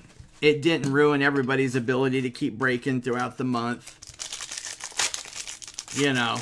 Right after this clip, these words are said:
some people were making payments. Good luck, guys. It was pretty cool. And then we built up and had the Kraken.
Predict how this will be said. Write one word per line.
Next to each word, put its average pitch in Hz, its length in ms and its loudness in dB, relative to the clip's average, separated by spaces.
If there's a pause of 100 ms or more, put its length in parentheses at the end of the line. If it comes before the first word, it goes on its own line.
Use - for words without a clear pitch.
(180)
some 147 260 0
people 143 300 0
were 131 120 2
making 127 380 0
payments. 120 800 -4 (1120)
Good 170 120 2
luck, 127 200 2
guys. 120 420 -2 (760)
It 214 100 6
was 214 160 8
pretty 185 260 4
cool. 107 400 -4 (2250)
And 113 180 -4
then 127 140 2
we 127 140 2
built 127 340 0
up 151 220 0
and 113 160 -8
had 123 180 0
the 113 80 -2
Kraken. 131 540 -2